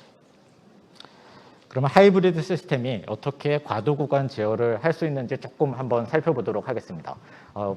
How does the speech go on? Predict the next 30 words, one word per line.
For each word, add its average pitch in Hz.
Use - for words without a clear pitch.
이 139
그림은 143
엔진의 143
속도와 151
토크에 175
따라서 110
엔진의 113
효율 180
맵에 98
저희가 120
일반적인 139
내연기관이 117
운전되는 107
궤적을 95
나타내고 101
있습니다. -
일반적으로 127
내연기관은 127
어떤 165
영역은 127
굉장히 117
효율이 151
좋고 -
어떤 104
영역은 110
효율이 151
별로 110
노-, 90
좋지 -
않은데요. 82